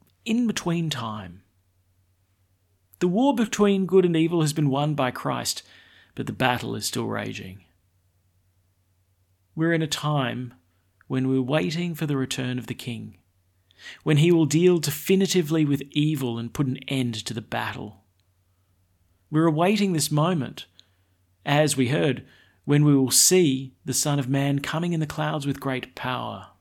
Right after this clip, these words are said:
and glory, and that he'll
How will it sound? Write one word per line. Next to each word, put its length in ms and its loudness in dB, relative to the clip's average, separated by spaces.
and 160 -14
glory, 540 -10
and 420 -2
that 220 -6
he'll 400 -2